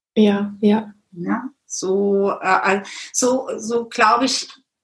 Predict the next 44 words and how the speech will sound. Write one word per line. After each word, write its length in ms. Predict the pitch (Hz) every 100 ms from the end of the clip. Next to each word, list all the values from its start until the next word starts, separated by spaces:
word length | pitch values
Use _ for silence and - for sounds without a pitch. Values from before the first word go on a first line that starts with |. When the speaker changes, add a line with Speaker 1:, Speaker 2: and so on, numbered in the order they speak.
| -
Speaker 2:
ist 280 | 226 226 -
gut, 260 | 262 294 269
erstmal 340 | 226 226 226
eine 80 | 214
Struktur 520 | - - 220 - 226
zu 240 | 226 226 208
haben, 360 | 220 240 269
von 200 | - 226
der 300 | 208 214 - 185
aus 280 | 202 202 -
ich 200 | 202 220
mich 200 | 214 -
dann 540 | 196 196 202 208 - _ _ _ _ _ _ _ _ _ _ _ _ _ _ _ _
weiter 600 | 190 190 196 208 226 -
immer 220 | 208 214 196
freier 400 | - 196 196 202
bewegen 480 | 196 196 196 208
kann, 260 | - 202 208
weil 140 | 208
sie 120 | 208 208
jetzt 200 | 208 -
in 100 | 226
mir 180 | 226 -
etabliert 520 | - 196 - 226 226
ist, 300 | 156 156 196
ne? 120 | 254
So 120 | 247
die, 180 | - 190
Speaker 1:
Mhm. 80 | 247
Speaker 2:
diese 240 | 196 -
Grund-, 600 | - 202 196 196 - - _ _
ich 140 | 202 196
weiß, 240 | 202 202
wie 40 | 202
mit 140 | 196
Kartoffeln 420 | 196 202 202 214
umzugehen 540 | 190 - 180 175 175 175
ist 180 | 175
und 80 | 180
jetzt 200 | 190 185
kann 160 | - 196
ich 140 | -
mich 140 | - 202
entscheiden 680 | 208 - 269 254 185 156